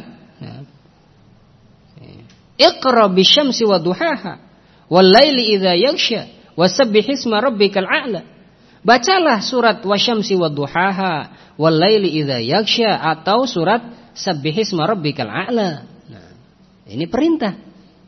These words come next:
dari Rasulullah sallallahu alaihi wasallam, baca surat-surat yang seperti ini.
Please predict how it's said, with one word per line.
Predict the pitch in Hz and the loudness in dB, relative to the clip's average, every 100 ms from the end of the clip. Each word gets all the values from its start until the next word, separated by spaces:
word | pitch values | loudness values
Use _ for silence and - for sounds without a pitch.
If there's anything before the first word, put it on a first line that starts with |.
| - | -14
dari | 120 | -8
Rasulullah | 139 147 220 208 | -6 -4 -2 -2
sallallahu | 202 202 208 | -2 -4 -6
alaihi | |
wasallam, | 262 202 | -8 -6
baca | 220 349 359 | -4 -4 -4
surat-surat | 254 254 254 247 240 | -4 -4 -4 -4 -4
yang | 233 240 | -4 -4
seperti | 240 240 233 277 | -4 -6 -6 -8
ini. | 247 | -10